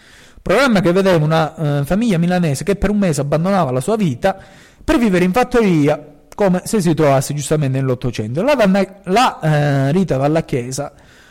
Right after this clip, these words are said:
non mancherà poi di rilasciare interviste polemiche sulle incredibili somiglianze che c'erano tra il suo reality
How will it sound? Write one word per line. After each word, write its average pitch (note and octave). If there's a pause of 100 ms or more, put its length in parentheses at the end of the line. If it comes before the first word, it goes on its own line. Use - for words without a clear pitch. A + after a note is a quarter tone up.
(160)
non C4
mancherà A3
poi F#3+
di D#3
rilasciare D#3
interviste C#3+
polemiche F3+ (180)
sulle A#3+
incredibili F#3
somiglianze F#3
che F3
c'erano C#3
tra G3
il F3
suo A3
reality D#3+